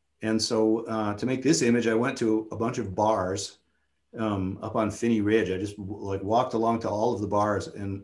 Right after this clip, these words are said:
I gave them each a bag and I asked, "Can they dump all of their cigarette butts in there for a, f-, a couple weeks?" And then I went and collected them. I had, like, a couple of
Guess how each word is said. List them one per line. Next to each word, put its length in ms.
I 60
gave 260
them 160
each 200
a 60
bag 360
and 100
I 80
asked, 240
"Can 120
they 120
dump 480
all 260
of 100
their 140
cigarette 480
butts 240
in 100
there 280
for 180
a, 40
f-, 60
a 40
couple 320
weeks?" 440
And 100
then 80
I 60
went 160
and 80
collected 400
them. 300
I 60
had, 180
like, 180
a 60
couple 340
of 240